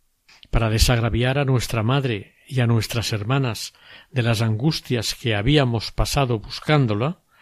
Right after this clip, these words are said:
y al verla posada tan alto, nos abrazó con una especie de frenesí y afecto imposible de explicar.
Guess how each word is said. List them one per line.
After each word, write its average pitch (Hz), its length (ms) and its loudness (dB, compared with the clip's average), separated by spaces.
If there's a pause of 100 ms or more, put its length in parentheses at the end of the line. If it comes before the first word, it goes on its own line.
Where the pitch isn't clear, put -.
(340)
y 123 140 2
al 123 140 6
verla 165 360 4
posada 127 440 0
tan 156 180 4
alto, 123 480 -4 (440)
nos 127 240 4
abrazó 120 540 0 (420)
con 139 180 4
una 170 180 6
especie 147 540 0
de 120 100 2
frenesí 165 720 0 (380)
y 127 180 2
afecto 165 600 2
imposible 143 880 2
de 127 240 2
explicar. 110 680 0